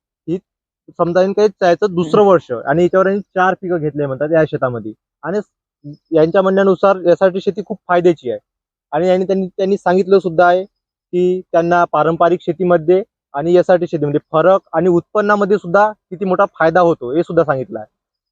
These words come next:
Speaker 1: तर तुम्हाला काय वाटते? आणि त्यांचं म्हणणं आहे का सर्व शेतकऱ्यांनी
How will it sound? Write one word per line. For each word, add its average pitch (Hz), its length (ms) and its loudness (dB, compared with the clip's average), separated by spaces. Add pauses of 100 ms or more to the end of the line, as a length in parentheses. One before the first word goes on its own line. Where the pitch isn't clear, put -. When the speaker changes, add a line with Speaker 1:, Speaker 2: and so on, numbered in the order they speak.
(320)
Speaker 1:
तर 208 220 2 (1120)
तुम्हाला 196 400 2 (500)
काय 208 160 2
वाटते? 147 340 -2
आणि 156 200 0 (180)
त्यांचं 175 480 -6
म्हणणं 208 200 0
आहे 208 40 2
का 208 80 2
सर्व 190 300 2
शेतकऱ्यांनी 202 420 -2